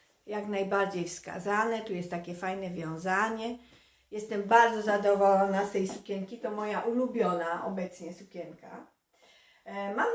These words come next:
nadzieję, że mój krótki wykład Wam się podobał. Zapraszam na następny filmik już po moim urlopie, czyli w drugiej połowie września.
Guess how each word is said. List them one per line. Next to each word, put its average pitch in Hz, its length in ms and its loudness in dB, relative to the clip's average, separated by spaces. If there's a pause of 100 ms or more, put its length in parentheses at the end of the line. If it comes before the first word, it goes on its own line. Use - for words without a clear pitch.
(120)
nadzieję, 285 320 -2
że 254 100 6
mój 240 180 4
krótki 247 440 -4
wykład 196 640 -4
Wam 175 200 -4
się 196 120 -6
podobał. 180 800 -6 (280)
Zapraszam 285 540 0
na 233 140 2
następny 233 500 -2
filmik 220 500 -6
już 392 260 -2 (120)
po 233 140 0
moim 214 400 -6
urlopie, 196 460 -8
czyli 190 220 -8
w 190 60 -8
drugiej 202 340 -8
połowie 196 420 -12
września. 180 540 -14